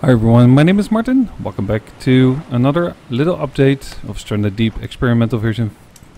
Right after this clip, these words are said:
zero point forty dot zero one. And two new things I didn't cover in the previous episode. They have, have to do with coconuts.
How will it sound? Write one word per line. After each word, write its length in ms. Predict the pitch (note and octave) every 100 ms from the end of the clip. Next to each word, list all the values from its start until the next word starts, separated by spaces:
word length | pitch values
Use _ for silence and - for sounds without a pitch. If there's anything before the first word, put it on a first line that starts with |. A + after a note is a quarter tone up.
| -
zero 220 | A2 C#3
point 220 | D3 D#3
forty 540 | - E3 F3 A3+ A3 E3+ - - - -
dot 200 | A2 A2
zero 280 | A#2+ A2 G2
one. 360 | G2 D#3 C3+ - - - - - -
And 640 | B2+ C3+ D3 D3 D3 D3 C3 - -
two 560 | - G3 G#3+ G3+ F3 C3+
new 420 | C3+ D3 D#3 C3
things 720 | - - D3+ D3+ B2+ A2 -
I 160 | A2
didn't 320 | A2 B2 A2+ -
cover 260 | A2 G#2+
in 240 | F#2+ G#2+ G2+
the 120 | G2
previous 600 | - - B2+ C#3+ A#2 G2+
episode. 400 | F#2 G#2+ G2 C3+
They 80 | D#3+
have, 300 | A#3 A3+ - - - -
have 140 | -
to 80 | F#3+
do 160 | F3 F3
with 180 | D3 - -
coconuts. 640 | F#3 - A2+ G2 - -